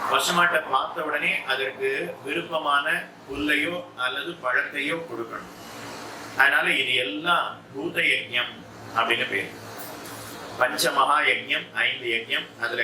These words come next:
கடைசியா மனுஷ்ய யஜ்ஞம். முதல்ல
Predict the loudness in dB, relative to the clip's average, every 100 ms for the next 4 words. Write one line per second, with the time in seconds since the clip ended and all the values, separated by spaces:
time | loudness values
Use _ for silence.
0 | 0 0 -2 -2 0 0 0 -6 -8 -2
1 | -2 0 0 2 2 0 -4 -8 -12 -12
2 | -12 -12 -12 -12 -12 -10 -12 -12 -12 -12
3 | -12 -12 -12 -12 -12 -12 -12 -12 -12 -12
4 | -12 -10 -8 -6 -6 -2 2 4 4 2